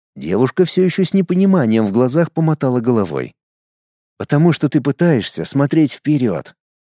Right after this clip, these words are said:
Я вновь улыбнулся ей, как ребенку, которому взрослый объясняет прописные истины. Впрочем,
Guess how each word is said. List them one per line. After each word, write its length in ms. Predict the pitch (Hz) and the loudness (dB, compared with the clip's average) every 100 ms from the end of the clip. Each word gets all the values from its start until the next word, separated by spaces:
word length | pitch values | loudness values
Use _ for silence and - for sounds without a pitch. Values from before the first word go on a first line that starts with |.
| _ - | _ -4
Я 200 | 120 143 | -2 2
вновь 260 | 185 160 | 2 2
улыбнулся 560 | 156 170 196 185 - 90 | 2 2 2 2 0 -6
ей, 260 | 78 76 _ | -8 -10 _
как 180 | - 131 | -6 -2
ребенку, 640 | 160 151 147 92 - 60 _ _ - | -2 0 0 0 -6 -12 _ _ -6
которому 440 | 147 143 151 135 117 | -4 0 2 2 0
взрослый 560 | 110 170 147 - 101 | 0 0 -2 0 0
объясняет 500 | 104 127 170 165 117 | 0 -2 0 0 -2
прописные 600 | - 123 - - 107 87 | -4 -4 -6 -4 -2 -4
истины. 440 | 80 - 64 58 - _ _ _ - | -6 -10 -10 -10 -14 _ _ _ -14
Впрочем, 600 | - 214 233 - 180 | -2 0 0 0 0